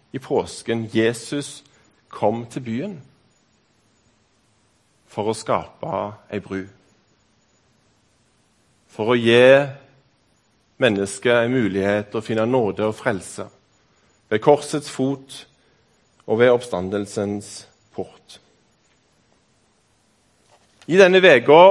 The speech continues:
så var det en haug med mennesker som måtte ta valg på grunn av hans inntreden. Det var mengden som møtte han ridende inn på et esel, som kastet ned sine plagg,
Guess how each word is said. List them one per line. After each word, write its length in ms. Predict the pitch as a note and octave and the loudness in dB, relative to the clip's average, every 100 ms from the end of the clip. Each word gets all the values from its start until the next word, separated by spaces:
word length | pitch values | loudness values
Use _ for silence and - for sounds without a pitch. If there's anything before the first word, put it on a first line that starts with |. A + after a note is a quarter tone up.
| F#3+ - - _ | 4 -4 -20 _
så 160 | - D#3+ | -6 4
var 240 | D3 C#3+ | 6 8
det 80 | D#3 | 6
en 120 | D#3+ E3 C#3+ - - - | 4 0 -4 -14 -20 -6
haug 220 | D3 B2+ | 0 0
med 80 | C#3+ | 2
mennesker 480 | D#3+ A2+ A#2 - D3 | 0 0 -4 -2 -2
som 160 | C#3 D3+ | -2 -4
måtte 140 | - | -6
ta 80 | E3 | 0
valg 380 | D3 E3+ E3+ - - _ _ _ _ _ _ _ _ _ _ _ _ _ | 0 0 -4 -18 -20 _ _ _ _ _ _ _ _ _ _ _ _ _
på 120 | - C#3+ | -6 0
grunn 220 | A#2+ A#2 | 2 4
av 60 | A#2+ | 4
hans 140 | A#2+ C#3 | 4 0
inntreden. 540 | B2 F#2 G2+ F#2+ A2+ A2 _ _ _ _ _ _ _ _ _ _ _ _ _ | -6 -4 -4 -4 -4 -18 _ _ _ _ _ _ _ _ _ _ _ _ _
Det 140 | C#3 C#3+ | 2 6
var 380 | C#3+ D#3 D#3 C#3+ | 8 8 6 4
mengden 540 | F3 D3+ A2+ A2 D3+ | 2 4 0 -2 -4
som 140 | - E3 | -2 0
møtte 320 | C3 - B2+ | 0 2 2
han 160 | C3+ D3 | 2 4
ridende 460 | E3+ A#2+ C3 C3+ | 2 2 2 0
inn 140 | B2+ B2+ | 0 0
på 80 | D#3 | -2
et 140 | C#3+ A#2 | 0 2
esel, 320 | A#2+ - F#3+ C#3 - - _ _ _ _ | 0 -2 -8 -10 -20 -20 _ _ _ _
som 240 | - B2 A#2+ | -6 -6 2
kastet 640 | D3 - - - B2 B2+ | 2 2 -2 4 6 6
ned 300 | A#2 A2 A#2 A#2 | 6 4 4 0
sine 380 | - A#2 A2+ A2 G#2+ - _ _ _ _ _ | -6 -4 -2 -2 -4 -10 _ _ _ _ _
plagg, 400 | C3 C#3 D#3 | 4 4 2